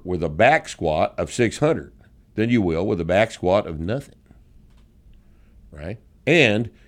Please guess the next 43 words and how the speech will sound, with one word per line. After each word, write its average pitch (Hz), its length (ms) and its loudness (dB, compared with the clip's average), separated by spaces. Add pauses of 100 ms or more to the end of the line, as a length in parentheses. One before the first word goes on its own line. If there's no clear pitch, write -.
you 110 140 4
will 104 80 2
get 113 180 2
stronger 123 680 4 (360)
using 113 540 4
the 78 80 -4
squat 117 640 4
instead 135 400 2
of 110 100 0
the 101 60 -4
front 104 300 -2
squat - 440 -4
for 92 100 -4
that 80 220 -2
entire 76 380 -8
period 73 340 -10
of 69 80 -16
time. 135 240 -8 (460)
And 117 160 2
then 120 140 2
once 107 200 -2
you're 87 100 -6
strong, 113 560 -6 (720)
go 180 140 -4
do 262 180 2
whatever 277 260 -2
you 277 140 -2
wanna 277 200 -6
do. 269 220 -4
If - 100 -8
you 110 140 -2
all, 131 300 -2
you 123 120 -4
wanna 120 200 -6
do 113 120 -4
high 92 260 -2
bar 101 240 -2
squats 113 420 -4
from 104 160 -8
then 110 160 -6
on, 170 220 -10
go 175 160 -4
ahead. 190 360 -4